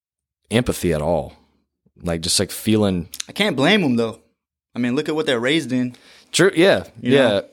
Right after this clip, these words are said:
Speaker 1: It's kinda, it's, I guess it is kinda the world's fault, you know, 'cause everything's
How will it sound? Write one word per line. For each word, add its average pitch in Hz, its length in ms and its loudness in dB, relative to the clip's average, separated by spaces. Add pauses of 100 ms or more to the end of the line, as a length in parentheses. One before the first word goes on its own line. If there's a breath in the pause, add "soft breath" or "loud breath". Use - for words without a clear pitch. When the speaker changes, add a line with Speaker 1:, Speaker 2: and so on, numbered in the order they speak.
Speaker 1:
It's 123 180 2
kinda, 147 360 2
it's, - 380 0
I 113 120 -2
guess 135 220 0
it 131 60 -4
is 139 140 0
kinda 107 160 0
the 92 80 -2
world's 98 280 0
fault, 85 320 -4 (320)
you 92 160 -4
know, 101 200 -2 (320)
'cause 101 200 -2
everything's 101 480 0